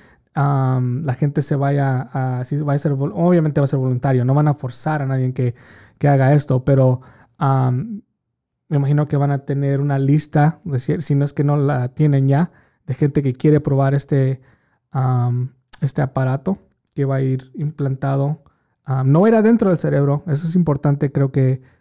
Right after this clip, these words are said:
captar aquí. Va a ir sobre el cráneo, am, solamente los, las, am, los electrodos van a estar conectados a estos hilitos, básicamente, que están conectados al device.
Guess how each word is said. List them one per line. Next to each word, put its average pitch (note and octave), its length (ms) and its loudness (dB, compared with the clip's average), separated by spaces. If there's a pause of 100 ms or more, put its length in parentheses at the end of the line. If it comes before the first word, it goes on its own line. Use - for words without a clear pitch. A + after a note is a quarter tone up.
(120)
captar C3 320 -4
aquí. C#3 320 -2 (320)
Va D3 80 2
a D#3 80 4
ir D#3 180 4
sobre D#3+ 500 2
el C#3 120 0
cráneo, C#3+ 540 0 (240)
am, C3 640 -4 (320)
solamente D3 640 2
los, B2+ 440 -4 (300)
las, C#3+ 460 -4
am, F3 500 -8
los D3 180 -6
electrodos D3 480 0
van C#3 120 -2
a C#3+ 40 -2
estar C#3+ 200 -6
conectados C3+ 520 -4
a C#3+ 60 -4
estos C#3 380 -8 (520)
hilitos, D3 540 2
básicamente, C#3 640 -2
que - 80 -10
están C3+ 200 -8
conectados C#3+ 520 -8
al C#3 120 -6
device. F#3+ 360 -12